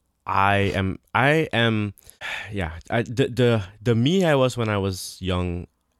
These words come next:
I am happy that he is there and not here. And I'm far more aware of my actions and my, my influence on others, right? My, uh, I, I try not to take up more space than I need to.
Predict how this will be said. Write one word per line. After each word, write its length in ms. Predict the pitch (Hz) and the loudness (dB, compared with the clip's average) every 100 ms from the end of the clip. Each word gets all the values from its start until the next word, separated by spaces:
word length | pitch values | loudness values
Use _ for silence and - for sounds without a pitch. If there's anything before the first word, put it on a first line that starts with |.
| - | -10
I 160 | 95 | -6
am 220 | 95 92 90 | -2 -2 -2
happy 520 | 92 95 104 95 - | -4 -2 -2 -4 -6
that 180 | - 85 | -6 -6
he 200 | 95 98 | -4 -4
is 200 | 87 80 | -4 -4
there 300 | 87 90 92 | -2 0 0
and 200 | 90 87 | -2 -4
not 160 | 82 78 | -6 -6
here. 400 | 87 92 92 95 _ _ _ _ - | -4 -4 -4 -8 _ _ _ _ -8
And 320 | 78 76 73 | -6 -6 -6
I'm 160 | - 80 | -6 -6
far 440 | 78 - - 104 90 | -8 -12 0 2 2
more 220 | 85 80 | 0 0
aware 360 | 82 82 82 | -2 0 0
of 220 | 80 78 _ | -2 -6 _
my 380 | 82 76 76 80 _ _ _ - | -4 -2 -4 -6 _ _ _ -18
actions 560 | - 78 - 80 80 - | -4 -4 -4 -6 -6 -6
and 120 | 73 | -6
my, 260 | 73 73 73 - | -6 -6 -8 -4
my 180 | 98 87 | -2 2
influence 540 | 117 107 107 98 92 | 2 2 0 0 0
on 120 | 90 | -2
others, 480 | 78 87 85 82 - | 0 0 -2 -4 -10
right? 320 | 80 85 82 - | -2 -2 -2 -2
My, 360 | 85 82 80 | 0 0 0
uh, 260 | 80 78 78 - - | 0 -2 -6 -10 -4
I, 200 | 95 92 | 0 0
I 20 | |
try 220 | - 98 | 2 2
not 160 | 90 78 | 2 -2
to 80 | - | -4
take 200 | 87 82 | -4 -4
up 140 | 80 | -2
more 140 | 85 | -2
space 320 | 80 - 80 76 | -2 -2 -2 0
than 100 | 82 | 0
I 80 | 76 | 0
need 240 | 78 78 | -2 -4
to. 220 | - 78 | -6 -8